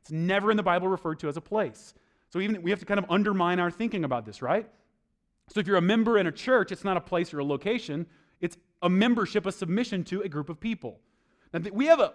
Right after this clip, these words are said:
a great leg up on this because we don't own a building. We rent this school to hang out with, right?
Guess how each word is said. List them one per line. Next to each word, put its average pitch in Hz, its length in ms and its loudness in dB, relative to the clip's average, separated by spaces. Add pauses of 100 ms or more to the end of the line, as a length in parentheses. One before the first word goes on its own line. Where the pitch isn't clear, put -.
a 170 80 -6
great 190 320 0
leg 190 240 4
up 170 160 2
on 135 160 0
this 101 240 -8
because 160 240 -4
we 208 80 -2
don't 208 140 0
own 180 160 0
a - 20 2
building. 160 400 0
We 147 80 0
rent 151 300 -4
this 147 100 -14
school 147 380 -4
to 131 100 -8
hang 135 180 -6
out 120 140 -8
with, 98 180 -20
right? 160 220 -2